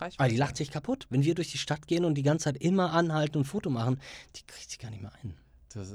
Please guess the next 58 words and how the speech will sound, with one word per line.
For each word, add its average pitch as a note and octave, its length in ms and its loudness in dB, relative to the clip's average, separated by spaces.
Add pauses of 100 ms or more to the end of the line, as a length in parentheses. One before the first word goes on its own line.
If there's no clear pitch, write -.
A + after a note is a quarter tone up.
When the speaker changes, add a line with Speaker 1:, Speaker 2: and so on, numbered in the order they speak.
(120)
Speaker 1:
das G#2 200 -8
ist, G2 140 -14
äh, A2 60 -12
das G2+ 460 -8
ist, G2+ 360 -16
ist - 180 -16
sehr G#2+ 140 -6
lustig. G2+ 400 -10 (360)
Und, A2+ 680 2
ähm, G#2 760 0 (840)
ja, C#3 360 8 (100)
das - 140 -8
hat C3+ 100 2
Spaß E3+ 260 2
gemacht B2 220 2
mit G#2+ 140 -4
dir. C3+ 260 0 (300)
Speaker 2:
Sehr G#2 140 -6
gerne. A2+ 300 -2 (120)
Speaker 1:
Wenn B2 200 2
du C3 80 6
noch B2+ 100 4
irgendwelche, C3 360 0
irgendwelche C#3 480 2
letzten B2+ 280 0
Worte B2+ 240 4
hast, C3 80 -2
Speaker 2:
Nee, D#3 120 10
Speaker 1:
noch C#3 80 4
Speaker 2:
ich C3 40 6
Speaker 1:
eine B2+ 120 10
Speaker 2:
brauch B2 100 8
un-, F#3 80 10
Speaker 1:
Message? A#3 140 4
Speaker 2:
ich - 80 0
brauch C3+ 160 4
unbedingt F3 340 2
noch D#3+ 140 -2
so - 100 0
ein C3+ 140 4
Wasser G2+ 360 -4 (140)
Speaker 1:
Wir A#2 100 0
Speaker 2:
auf A2 60 -4
dem G#2+ 160 0
Weg A2+ 160 -2
nach G#2+ 100 2
draußen. G#2 300 0
Hier A#2 60 4
drin D3+ 160 4
ist D#3+ 100 2
es C3+ 100 0
total D3+ 400 -4
heiß. D#3 140 -2
Speaker 1:
Es E3 120 2
ist - 380 -4
heiß. G2+ 340 -4
Es A2+ 120 -10
ist A2+ 240 -8